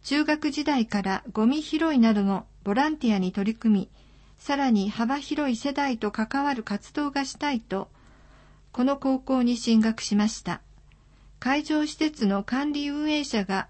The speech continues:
変わり、今年は展示ができるか、昨年秋までわからず気をもみました。楽しみに待ってくれている人のためにも作れてよかったと語っていました。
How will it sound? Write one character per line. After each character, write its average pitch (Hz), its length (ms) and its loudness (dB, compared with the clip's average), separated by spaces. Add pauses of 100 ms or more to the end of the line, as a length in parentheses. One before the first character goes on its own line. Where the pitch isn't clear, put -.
変 214 120 -2
わ 226 140 2
り、 220 220 -2 (680)
今 226 120 -2
年 277 320 -2
は 262 160 2
展 262 260 0
示 294 120 -4
が 277 120 -2
で 262 160 0
き 302 140 -2
る 254 120 -4
か、 - 240 -6 (540)
昨 233 360 -4
年 285 280 0
秋 294 260 0
ま 214 160 4
で 190 160 0
わ 196 120 -2
か 254 180 -4
ら 269 160 -2
ず 190 260 -8
気 233 180 -2
を 254 80 2
も 226 140 6
み 208 140 6
ま 196 120 2
し - 120 -10
た。 - 180 -10 (760)
楽 262 240 0
し 285 160 -6
み 277 120 2
に 226 100 6
待 254 160 2
っ - 20 -20
て 233 160 -4
く 220 100 -4
れ 233 120 0
て 262 180 -2
い 254 40 -2
る 247 120 -2
人 269 220 -6
の 269 160 -2
た 254 140 -2
め 277 120 0
に 269 140 2
も 190 240 0
作 - 280 -8
れ 254 140 -2
て 202 300 -6
よ 233 140 -4
か 254 160 -4
っ 226 80 -6 (180)
た 214 180 -6 (180)
と 226 280 -6
語 180 200 -8
っ 170 40 -6
て - 180 -8
い 165 80 -4
ま 165 140 -4
し - 140 -10
た。 180 200 -10